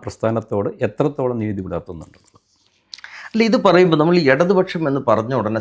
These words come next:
Speaker 2: സി പി എം എന്ന് കൂടി നിങ്ങൾ ചേർത്ത് പറയുമ്പോൾ ഒരു പ്രശ്നമുണ്ടെന്ന് എനിക്ക് തോന്നുന്നു.
Speaker 1: Yes, yes.
Speaker 2: കാരണം
Speaker 1: ഉം.
Speaker 2: എന്താണ് ഈ ഇടതുപക്ഷം? നമ്മൾ ആദ്യം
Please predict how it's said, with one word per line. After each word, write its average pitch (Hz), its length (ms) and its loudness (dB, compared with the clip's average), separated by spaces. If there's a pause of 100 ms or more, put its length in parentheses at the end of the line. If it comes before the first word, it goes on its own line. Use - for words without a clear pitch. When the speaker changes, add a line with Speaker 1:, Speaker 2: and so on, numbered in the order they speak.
Speaker 2:
സി 95 80 -6 (140)
പി 117 140 -6
എം 113 140 -2
എന്ന് 95 180 -2
കൂടി 95 180 -4
നിങ്ങൾ 92 140 -4 (120)
ചേർത്ത് 92 380 -2
പറയുമ്പോൾ 82 360 -4
ഒരു 90 140 -4
പ്രശ്നമുണ്ടെന്ന് 82 560 -4
എനിക്ക് 64 200 -12
തോന്നുന്നു. 82 340 -10
Speaker 1:
Yes, 104 100 -12
yes. 90 160 -2
Speaker 2:
കാരണം 110 340 4
Speaker 1:
ഉം. 107 340 -6
Speaker 2:
എന്താണ് 214 340 4
ഈ 92 80 2
ഇടതുപക്ഷം? 69 440 -10 (580)
നമ്മൾ 120 140 0 (140)
ആദ്യം 113 320 2